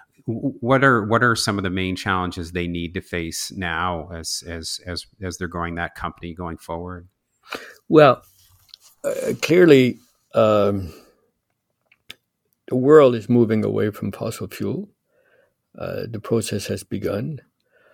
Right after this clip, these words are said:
Speaker 2: Um, I've asked, I asked Arthur once about it. I said, "Do you think about that?" "Every day we think about it." So they're on to this.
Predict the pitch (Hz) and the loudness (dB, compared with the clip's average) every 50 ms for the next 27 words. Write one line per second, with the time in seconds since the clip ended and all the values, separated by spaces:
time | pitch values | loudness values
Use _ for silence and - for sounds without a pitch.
0 | _ _ _ _ _ - 104 104 104 107 104 104 104 98 101 - - - - _ | _ _ _ _ _ -4 -2 0 0 2 0 0 -2 -4 -6 -8 -10 -14 -18 _
1 | _ _ _ _ _ _ _ _ _ _ _ _ _ _ _ - - - - _ | _ _ _ _ _ _ _ _ _ _ _ _ _ _ _ -20 -20 -20 -20 _
2 | _ - 117 110 101 101 101 107 123 143 127 - - - - _ _ - - - | _ -6 -4 -2 -2 0 2 4 4 4 2 0 -4 -12 -16 _ _ -14 -10 -6
3 | 98 101 101 107 127 135 123 - - - - 127 123 - 104 98 101 101 98 90 | -2 0 0 2 2 0 -2 -4 -4 -4 -2 -2 -2 -4 -4 -4 -2 -2 -4 -4
4 | - - 98 - 101 - - 104 - - - - - - - 113 117 120 110 - | -6 -10 -10 -8 -8 -8 -6 -8 -10 -10 -12 -14 -16 -12 -6 -4 -2 -2 -2 -2
5 | - - - 120 113 107 104 - - - - - - - - _ 110 107 113 113 | -4 -2 -2 -4 -4 -6 -6 -6 -10 -10 -12 -12 -16 -20 -2 _ 6 8 8 8
6 | 120 131 131 147 175 190 165 101 - - - 98 95 - - 104 104 - - - | 6 8 8 10 10 10 8 8 4 0 -10 -12 -10 -10 -10 -10 -10 -10 -10 -10
7 | - - - _ _ _ _ _ _ _ _ _ _ _ _ _ _ - - 131 | -10 -10 -14 _ _ _ _ _ _ _ _ _ _ _ _ _ _ 0 4 4
8 | 127 120 123 131 143 147 165 165 147 - - 101 92 - 117 147 151 - - - | 4 6 6 6 8 8 8 6 6 4 -2 -4 -4 -6 -6 -6 -8 -12 -16 -18